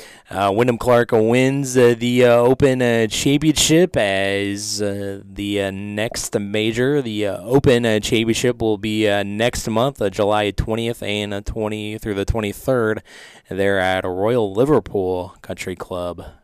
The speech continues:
Uh, there, of course, Cam Smith won last year's Open, so, uh, have to wait a little bit of a month before we get a next major, but we do have some,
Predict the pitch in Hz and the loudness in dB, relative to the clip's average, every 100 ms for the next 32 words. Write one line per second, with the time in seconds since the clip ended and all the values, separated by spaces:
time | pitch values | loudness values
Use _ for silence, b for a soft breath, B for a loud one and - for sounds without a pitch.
0 | _ _ - 85 85 87 92 92 87 87 | _ _ -14 -14 -14 -16 -16 -12 -8 -6
1 | 87 - 95 90 - 90 - 117 120 98 | -6 -6 -8 -8 -10 -8 -6 0 0 0
2 | - - B B B B - - 90 90 | -6 -14 B B B B -20 -14 -10 -8
3 | 90 90 95 - 98 87 85 - 87 85 | -8 -12 -14 -14 -10 -8 -8 -8 -10 -10
4 | 92 92 92 90 - 87 92 B B B | -10 -10 -10 -10 -10 -10 -14 B B B
5 | - - 95 92 101 120 107 110 110 127 | -20 -12 -8 -2 0 4 4 4 2 -2
6 | 139 147 151 151 165 240 - - - - | 2 4 4 4 4 4 2 -4 -8 -6
7 | 104 - 107 107 107 107 117 117 98 104 | -8 -2 2 2 0 0 0 -2 -4 -4
8 | 113 120 110 - 98 98 104 - 98 101 | -4 -6 -10 -16 -6 -4 -4 -4 -4 -2
9 | - 104 98 95 113 120 98 101 95 - | -2 -4 -4 -6 -10 -14 -4 0 0 -4
10 | 101 95 | -6 -8